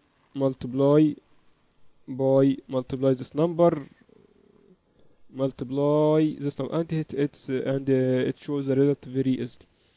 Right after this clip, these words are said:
And so that's, is it, this was, uh, the fir-, the third video in my course about Python for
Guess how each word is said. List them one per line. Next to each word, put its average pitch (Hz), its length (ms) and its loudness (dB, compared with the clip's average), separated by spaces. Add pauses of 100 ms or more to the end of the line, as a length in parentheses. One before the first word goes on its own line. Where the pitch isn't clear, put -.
(340)
And 160 240 0
so 175 260 -4
that's, 160 360 2
is 156 200 -4
it, 196 120 0 (260)
this 190 180 -4
was, 175 160 -10 (100)
uh, 143 180 -4
the 139 80 -4
fir-, 160 320 -2
the 135 560 -2
third 160 280 -4
video 147 460 -10
in 139 500 -10
my 131 580 -6
course 151 500 -8 (300)
about 139 340 -4 (260)
Python 143 340 -8
for 143 500 -8